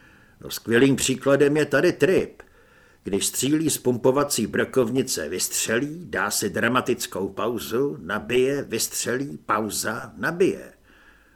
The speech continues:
„Moc o tom přemýšlíš?“ Přemýšlení žere čas. „A prostě bum a jedu. Je to jako hrát na hudební nástroj, tam se taky nedá uvažovat nad každou notou.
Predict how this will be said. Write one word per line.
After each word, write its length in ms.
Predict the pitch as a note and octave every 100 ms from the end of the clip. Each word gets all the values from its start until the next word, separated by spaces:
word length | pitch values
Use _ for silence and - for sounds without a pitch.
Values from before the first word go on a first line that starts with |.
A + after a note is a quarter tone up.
| -
„Moc 260 | B2+ B2+
o 60 | D3
tom 180 | E3+ D3
přemýšlíš?“ 1000 | - D#3+ A3 G#3+ - F#2 E2+ D#2+ - _ _
Přemýšlení 720 | - G#2+ A#2+ C3+ - G#2+ C3
žere 320 | A2+ - A2 C#3
čas. 600 | - - F3 - - - _ _ _ _
„A 80 | -
prostě 380 | - A2+ - -
bum 420 | G#2 C#3 F#3+ A#3
a 120 | G3+
jedu. 720 | C#3+ G#3+ D#3 E3 C3+ G#2+ F#2+ - - - _ -
Je 100 | G#2+
to 140 | G#2+
jako 300 | C#3 E3 -
hrát 440 | G#2 F2+ C3 F3 -
na 140 | C3
hudební 480 | B2 D#3+ D#3 D#3 D3+
nástroj, 600 | A#2+ G3+ - F3+ D#3 A#2
tam 200 | A#2 A2+
se 160 | -
taky 260 | A#2 C3+ G#3
nedá 300 | G3+ F3+ D#3+
uvažovat 600 | C#3 B2+ C3+ C3 B2 -
nad 160 | A2+ -
každou 380 | A2+ - G#2+
notou. 680 | F#2+ F2 - A#1+ G#1 G#1 -